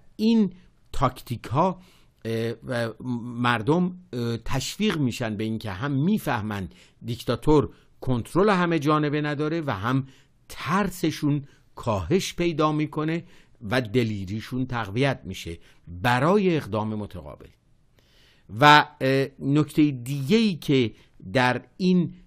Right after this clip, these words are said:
راهکارهای افزایش مشارکت مدنی باید در نظر گرفت این است که، اه، اون عناصری که به حکومت وابستن، از حکومت تغذیه می‌کنن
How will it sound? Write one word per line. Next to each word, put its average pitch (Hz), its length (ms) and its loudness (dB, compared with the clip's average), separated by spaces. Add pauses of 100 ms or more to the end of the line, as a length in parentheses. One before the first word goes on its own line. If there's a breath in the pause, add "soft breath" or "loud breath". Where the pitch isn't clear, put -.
راهکارهای 127 1160 0 (120)
افزایش 120 760 -2
مشارکت 117 680 -4
مدنی 101 640 -6 (360 soft breath)
باید 110 340 -2
در 107 140 -4
نظر 98 360 -6
گرفت 90 360 -8
این 107 100 -8
است 135 220 -8
که، 175 180 -2 (420 loud breath)
اه، 113 300 -2 (340)
اون 226 300 4
عناصری 117 600 0
که 113 140 -8
به 101 160 -2
حکومت 101 680 -4 (300 soft breath)
وابستن، 107 1000 -2
از 110 200 -6
حکومت 110 520 -4
تغذیه 120 540 -2
می‌کنن 98 540 -6